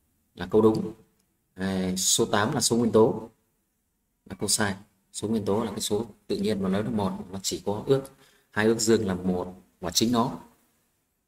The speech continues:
Thế thì số tám ở đây thì ngoài cái việc ước là một và tám ra, nó còn ước là hai và bốn, ước dương. Cho nên đây không phải là số nguyên tố, và như vậy thì, à, đây là câu sai, đúng không?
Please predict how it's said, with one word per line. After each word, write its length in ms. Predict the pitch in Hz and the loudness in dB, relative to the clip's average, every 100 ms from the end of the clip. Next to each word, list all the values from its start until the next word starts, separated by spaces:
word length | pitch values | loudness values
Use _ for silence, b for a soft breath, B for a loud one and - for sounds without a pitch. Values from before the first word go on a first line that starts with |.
| _ _ | _ _
Thế 60 | - | -8
thì 80 | 107 | -2
số 180 | - 113 | 0 4
tám 240 | 110 123 | 6 6
ở 60 | 127 | 6
đây 180 | 110 | 6
thì 100 | 107 | 6
ngoài 240 | 98 95 95 | 4 4 4
cái 100 | 101 | 2
việc 140 | 101 - | 0 2
ước 160 | - 143 143 143 - _ _ _ _ 90 | 4 4 2 -10 -18 _ _ _ _ -20
là 160 | 90 | -14
một 280 | 90 95 92 - | -4 0 0 -2
và 100 | 82 | -2
tám 380 | 90 95 127 | 2 0 0
ra, 80 | 107 | -6
nó 100 | 101 101 | -6 -4
còn 160 | 92 | -4
ước 180 | 107 107 | -4 -4
là 40 | 98 | -4
hai 200 | 107 101 | -2 0
và 60 | |
bốn, 360 | 92 101 143 190 | 6 6 6 0
ước 100 | 117 | -4
dương. 340 | 104 113 110 117 - _ _ _ _ | 2 4 4 -2 -12 _ _ _ _
Cho 140 | - 101 | -6 -2
nên 160 | 101 | 2
đây 220 | 98 101 | 4 4
không 120 | 95 101 | 2 -4
phải 100 | 95 | -4
là 60 | 82 | -2
số 140 | 110 | 0
nguyên 120 | 110 | 2
tố, 320 | 101 101 - - | 4 4 2 -6
và 100 | - | -4
như 120 | 190 | -2
vậy 200 | 196 185 - - _ _ _ _ _ _ _ | -2 -4 -8 -16 _ _ _ _ _ _ _
thì, 200 | 87 95 | -2 0
à, 200 | 98 98 98 | 0 -2 -2
đây 120 | 92 | 0
là 140 | 92 87 | 0 0
câu 100 | 101 | 2
sai, 260 | 98 107 95 - - - | 4 6 4 0 -16 -6
đúng 100 | 85 | 0
không? 260 | 107 - | 0 0